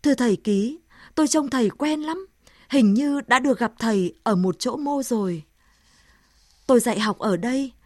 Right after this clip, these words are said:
tôi không phải là thầy Ký, thầy Thông." "Dạ, dạ, thưa thầy giáo, thầy dạy trường Dục Thanh ạ." "Ồ, quý hóa quá, thầy dạy học ở trường của các nhà hằng tâm hằng sản."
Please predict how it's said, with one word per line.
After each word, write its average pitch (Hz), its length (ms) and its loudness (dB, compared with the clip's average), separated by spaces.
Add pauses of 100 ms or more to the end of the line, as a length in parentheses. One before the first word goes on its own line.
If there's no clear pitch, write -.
(460)
tôi 240 300 6
không 254 220 -4
phải 226 200 -4
là 175 120 0
thầy 185 220 -2
Ký, 220 440 -4 (140)
thầy 214 240 2
Thông." 277 340 -6 (880)
"Dạ, 196 520 0 (160)
dạ, 190 400 -4 (340)
thưa 269 160 4
thầy 214 260 0
giáo, 208 480 -8 (440)
thầy 247 180 4
dạy 196 380 -4
trường 208 340 2
Dục - 240 -2
Thanh 277 260 -6
ạ." 196 240 -6 (640)
"Ồ, 175 380 -4 (140)
quý 233 240 2
hóa 233 400 -2
quá, 269 360 -6 (440)
thầy 254 140 2
dạy 226 180 -2
học 226 200 -2
ở 208 140 0
trường 196 420 0
của 190 220 -2
các 339 200 -6
nhà 240 260 -2
hằng 185 280 -2
tâm 285 240 -6
hằng 240 220 0
sản." 170 460 -6